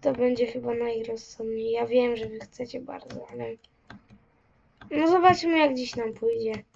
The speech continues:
Jak będę się, znaczy jak teraz nam pójdzie. Jak będę się bardzo wkurzał, to tak zrobimy.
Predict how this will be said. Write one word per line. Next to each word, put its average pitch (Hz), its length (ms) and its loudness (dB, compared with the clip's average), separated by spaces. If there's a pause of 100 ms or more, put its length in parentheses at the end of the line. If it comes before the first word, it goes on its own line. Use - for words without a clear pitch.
(360)
Jak - 120 -16
będę 269 460 4
się, 254 180 -6 (320)
znaczy 262 260 -2
jak 269 180 2
teraz 220 360 -2
nam 214 140 -12
pójdzie. 254 460 -12 (840)
Jak 262 80 -10
będę 262 300 4
się 262 160 -6
bardzo 254 380 -2
wkurzał, 254 600 -6 (1400)
to 269 140 -6 (960)
tak 233 220 -2
zrobimy. 247 720 0